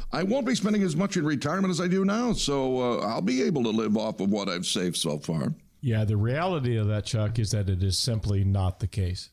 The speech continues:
Speaker 2: First of all, people are living longer than they ever have. Uh, they're more vital in retirement than they've ever been, so they're more active, which means spending more money. Um, and if you assume that you'll be spending significantly less money when you're retired, you're,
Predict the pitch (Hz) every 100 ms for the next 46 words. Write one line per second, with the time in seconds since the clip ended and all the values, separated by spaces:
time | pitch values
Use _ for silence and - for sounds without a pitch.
0 | - 175 196 123 131 120 147 110 104 117
1 | 170 104 92 92 110 101 90 87 85 80
2 | 85 101 - - 90 87 87 101 95 110
3 | 107 - 90 92 127 143 101 104 98 92
4 | 85 90 85 87 98 - 98 95 90 85
5 | 85 82 80 85 92 107 101 90 90 92
6 | 90 101 87 - 87 101 92 95 90 82
7 | 82 - 107 90 87 85 82 82 82 87
8 | - - - - 92 87 87 85 85 -
9 | - 101 101 110 95 139 196 135 - 127
10 | 107 90 92 113 107 104 101 - 104 98
11 | 92 90 98 101 117 107 110 95 95 95
12 | 92 95 95 98 101 104 101 104 101 101
13 | 95 - 104 104